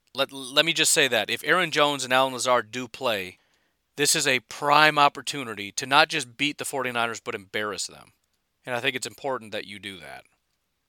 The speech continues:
I'll, I, I won't get greedy. I'll take a win. But I think the, the opportunity here to manipulate this defense, because you do have the personnel, and they, I mean, they've got, you know, Jaquiski Tartt is, is out. The safeties are not that good to begin with. But with Tartt being out,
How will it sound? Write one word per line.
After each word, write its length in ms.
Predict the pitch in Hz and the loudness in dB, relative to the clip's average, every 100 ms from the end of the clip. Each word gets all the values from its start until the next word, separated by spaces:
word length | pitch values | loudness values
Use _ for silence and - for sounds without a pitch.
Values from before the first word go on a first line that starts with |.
| _ _ | _ _
I'll, 200 | 147 160 - | 4 4 6
I, 140 | 156 - | 6 8
I 80 | 165 | 6
won't 200 | 220 202 | 6 2
get 140 | 220 | 0
greedy. 480 | 160 214 151 107 117 - | 4 4 4 -2 -10 0
I'll 140 | 156 | 0
take 320 | - 208 220 | 2 2 2
a 80 | 190 | 2
win. 360 | 160 185 123 - _ _ _ _ _ _ _ | 2 2 2 -2 _ _ _ _ _ _ _
But 100 | 131 | -4
I 60 | 131 | 0
think 220 | 165 147 | 0 2
the, 200 | 143 127 | 0 0
the 160 | 135 | 2
opportunity 640 | 143 160 156 - 165 151 - | 6 6 2 -6 -4 -4 -2
here 220 | 135 127 | -2 -4
to 160 | - | -6
manipulate 640 | 120 117 147 147 139 131 107 | -8 -4 -4 -2 -2 -2 -2
this 180 | 127 - | -6 -4
defense, 500 | 127 113 107 98 - - _ | -6 -6 -8 -10 -12 -16 _
because 380 | - - 160 147 | -4 2 2 2
you 80 | |
do 180 | 135 156 | -4 -2
have 160 | 147 135 | 0 0
the 80 | 131 | -4
personnel, 480 | 147 131 127 117 | -6 -4 -2 -2
and 80 | 110 | -2
they, 80 | 127 | -4
I 40 | |
mean, 120 | 127 127 | -2 -4
they've 160 | 127 | -2
got, 240 | 123 113 110 | 0 0 -2
you 80 | |
know, 60 | 107 | -10
Jaquiski 500 | 98 110 131 - 113 | -10 -10 -8 -8 -8
Tartt 280 | - 110 92 - | -4 -4 -4 -10
is, 260 | 90 85 - | -12 -10 -10
is 160 | 95 | -10
out. 240 | 87 - - _ | -10 -10 -16 _
The 80 | 131 | -2
safeties 380 | - 147 139 127 | 4 4 2 0
are 60 | |
not 160 | 123 120 | 2 2
that 160 | 120 110 | 0 -2
good 160 | 117 | -8
to 60 | 104 | -10
begin 360 | 101 117 139 | -4 -2 -2
with. 260 | 110 80 - _ _ _ _ - | -2 -12 -14 _ _ _ _ -6
But 140 | 110 | -6
with 180 | 101 - | -6 -8
Tartt 300 | - 139 117 | -4 -4 -4
being 240 | 120 110 | -8 -6
out, 240 | 104 107 | -4 -4